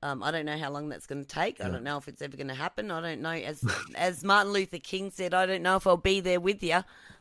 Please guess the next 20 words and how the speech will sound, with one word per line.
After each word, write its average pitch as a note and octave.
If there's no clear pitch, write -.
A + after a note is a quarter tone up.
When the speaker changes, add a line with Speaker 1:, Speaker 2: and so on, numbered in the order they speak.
Speaker 1:
but E3+
I, F3
I'm F3
sure F3+
it, -
it, E3
it, -
it's -
Speaker 2:
Yeah. F3
Speaker 1:
got F3
to E3
happen D3+
if -
there C#3
is C3+
any D3+
way C3+
to C3
salvage B2+
this, -